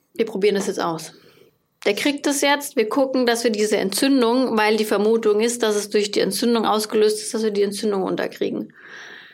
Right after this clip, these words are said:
Dann hat er <laughs> die, die höchste Dosis von diesem C-B-D-Öl gekriegt.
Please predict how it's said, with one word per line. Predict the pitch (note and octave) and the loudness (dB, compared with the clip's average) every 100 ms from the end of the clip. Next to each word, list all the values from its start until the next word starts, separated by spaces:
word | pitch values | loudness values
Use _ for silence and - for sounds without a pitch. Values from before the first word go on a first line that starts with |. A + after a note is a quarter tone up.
| - - - _ _ | -20 -20 -20 _ _
Dann | - A3+ | -2 0
hat | D4+ B3 | 2 2
er | A#3+ C#4 D4+ - - - | 2 2 2 2 0 0
<laughs> | - - D#4+ | -4 -6 -2
die, | C#4+ - B3 A3+ | -2 0 0 2
die | A3+ G#3+ | 4 4
höchste | A#3 D#4 A4+ - G4+ | 6 4 4 2 2
Dosis | A#3+ D4 C#4+ B3+ | 4 4 2 0
von | D#4+ A#3+ | 2 2
diesem | B3 B3 | 2 2
C-B-D-Öl | A#3+ A#3+ A3+ B3 D4+ A#3 B3+ | 2 4 4 4 4 4 4
gekriegt. | G3 F#3+ G3+ A#3 - - | 2 2 2 0 -2 -16